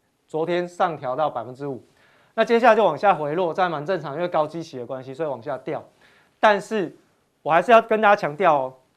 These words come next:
我虽然一直跟大家讲高低基期，但是你要去注-，注意一下那个价格。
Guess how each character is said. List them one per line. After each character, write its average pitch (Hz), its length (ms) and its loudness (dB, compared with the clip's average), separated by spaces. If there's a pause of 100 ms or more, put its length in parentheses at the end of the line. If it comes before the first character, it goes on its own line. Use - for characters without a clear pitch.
(100)
我 156 160 -4
虽 202 160 0
然 226 100 2
一 226 40 -4
直 202 80 -6
跟 214 160 -2
大 202 100 4
家 202 60 4
讲 160 160 -4
高 185 180 0
低 180 160 -6
基 175 160 -10
期， 160 180 -16
但 190 120 -2
是 208 60 -2
你 185 60 -6
要 160 80 -6
去 196 120 -10
注-， 170 200 -12 (320)
注 196 240 -6
意 190 60 -4
一 165 60 -8
下 180 160 -2
那 180 80 -6
个 160 80 -4
价 151 260 2
格。 120 140 -14